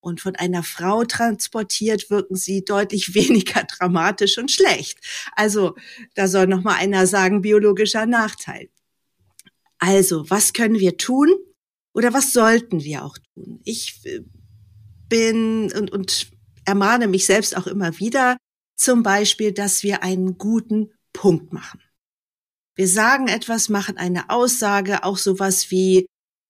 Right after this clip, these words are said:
zum Kind, „Räum dein Zimmer auf.“ <laughs> Ja? Ähm, dieser akustische Punkt, der heißt in der Wissenschaft finaler Fall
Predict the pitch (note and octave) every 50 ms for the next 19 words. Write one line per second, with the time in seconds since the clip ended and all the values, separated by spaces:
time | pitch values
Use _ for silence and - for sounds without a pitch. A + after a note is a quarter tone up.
0 | _ _ _ _ _ _ _ - - G#3+ F#3 F#3 F#3 - - A3 G#3+ A3+ A3 -
1 | - - F3+ E3 F3 G#3+ G#3+ G#3 G#3+ A3 G3+ G#3 G#3 G3 F#3 - - - G3+ D#3+
2 | D3+ D3+ D#3 D3+ - - F#3 - - - - - - - - - - - - -
3 | _ - D#3+ - D#3+ F3 F#3+ B3 D4 - _ _ _ _ _ _ _ _ _ _
4 | _ _ - - - - - - A#3 A3 A3 A3+ A3+ A3+ G#3+ A3 _ _ _ _
5 | _ _ _ _ _ _ _ _ _ - F3+ _ _ _ _ _ - A#3 B3 C4+
6 | B3 B3 C#4 C4+ B3+ C4 C4 B3+ - - - - A#3+ A#3 - - - D#4 D4 -
7 | - - C#4+ C4+ A#3+ - - B3+ - - - C4 B3 A#3+ A#3 A3 - F#3+ F3 F#3
8 | F#3+ G3 F#3+ - - - F3+ F3 F3 E3 F#3+ - - F#3 - - F3+ F3 - -
9 | - - F3+ F3 F3 E3 F3 F#3 F#3 E3+ D#3+ D3 - - - - G#3+ G3+ D#3+ B2
10 | -